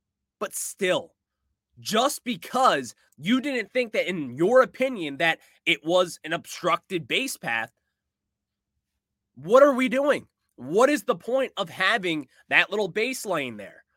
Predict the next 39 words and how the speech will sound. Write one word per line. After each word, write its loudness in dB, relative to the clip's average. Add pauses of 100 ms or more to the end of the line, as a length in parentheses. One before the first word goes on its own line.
over 0
on 0
first 0
base -2 (260)
if -2
you -4
can't -6
stay -2
in -2
it? -6 (360)
And -2
when 0
you -6
don't 0
stay 0
in 4
it -2
and -4
it 0
obstructs -4
with -14
the -2
play, 0 (400)
what 2
are 6
we -4
doing 0
not 0
calling 2
it? -20 (1600)
But 0
my 4
main 0
issue -2
is, 0 (220)
there, -4 (180)
there's -2
three -4
issues. -10